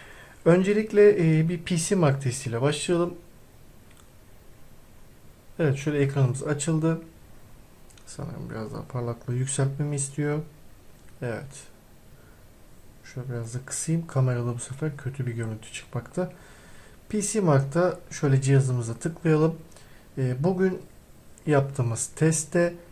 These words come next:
iki bin beş yüz değil de, pardon, kusura bakmayın,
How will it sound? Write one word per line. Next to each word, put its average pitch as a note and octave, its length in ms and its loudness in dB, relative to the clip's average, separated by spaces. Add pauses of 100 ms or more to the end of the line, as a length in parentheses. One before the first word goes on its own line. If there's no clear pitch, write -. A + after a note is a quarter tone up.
(220)
iki D#3+ 340 -2
bin E3 380 4
beş E3+ 360 0
yüz - 520 -4 (1120)
değil E3+ 220 2
de, B2 120 0
pardon, B2 380 4
kusura C3+ 320 2
bakmayın, C#3+ 520 0